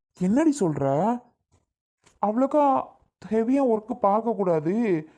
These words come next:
ரொம்ப கேர்ஃபுல்லா கொஞ்ச நாள் மட்டும் இருங்க. ஒரு, ஒரு மாசம். சொல்லு,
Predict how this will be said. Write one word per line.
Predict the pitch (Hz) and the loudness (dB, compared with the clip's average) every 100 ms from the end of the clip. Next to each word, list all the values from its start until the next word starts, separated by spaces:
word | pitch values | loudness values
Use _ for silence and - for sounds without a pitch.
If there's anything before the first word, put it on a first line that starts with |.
| _ _ - | _ _ -8
ரொம்ப | 196 226 | -4 -2
கேர்ஃபுல்லா | 262 208 190 185 208 | 0 0 0 -2 -2
கொஞ்ச | 208 185 180 185 190 | -2 -4 -4 -4 -4
நாள் | 175 180 | -2 -4
மட்டும் | 170 160 156 | -4 -6 -6
இருங்க. | 147 135 147 170 147 - _ _ - - - | -4 -4 -2 -2 -4 -8 _ _ -20 -12 -2
ஒரு, | 190 196 185 | 2 2 2
ஒரு | 190 | 0
மாசம். | 175 175 175 170 180 160 143 - - - - - - - - - | 0 -2 -2 -2 0 -2 -6 -16 -20 -20 -20 -20 -20 -20 -20 -18
சொல்லு, | - 151 135 | -10 -8 -8